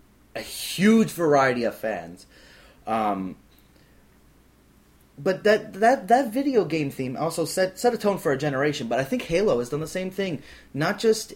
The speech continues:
with, it, it parallels what movies have done. How we're starting to get in specific genres of music, movies, very similar music.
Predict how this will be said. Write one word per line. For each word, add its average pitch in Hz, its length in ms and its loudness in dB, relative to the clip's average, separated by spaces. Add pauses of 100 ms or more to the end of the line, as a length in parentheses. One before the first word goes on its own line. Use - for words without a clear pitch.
with, 156 460 -6
it, - 300 -8
it 151 160 -8
parallels 220 420 6
what 117 140 -6
movies 107 360 -2
have 92 120 -8
done. 85 300 -12 (400)
How 151 220 0
we're 151 160 2
starting 175 380 0
to 160 100 -8
get 151 260 0
in 147 320 0
specific 156 680 -8
genres 151 380 -4
of 139 80 -4
music, 151 440 -8 (120)
movies, 151 400 -2
very 156 300 -2
similar 151 340 -4
music. 180 500 -4